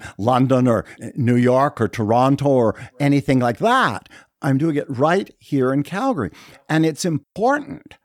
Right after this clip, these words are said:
that people are aware that really great things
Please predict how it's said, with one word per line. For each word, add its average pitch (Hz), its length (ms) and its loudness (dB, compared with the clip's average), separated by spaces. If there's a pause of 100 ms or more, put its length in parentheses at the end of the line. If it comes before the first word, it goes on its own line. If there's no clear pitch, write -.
(380)
that 123 480 -4 (440)
people 147 500 0
are 131 200 2
aware 120 600 2
that 117 240 -2 (260)
really 135 460 2
great 120 440 0
things 120 680 -2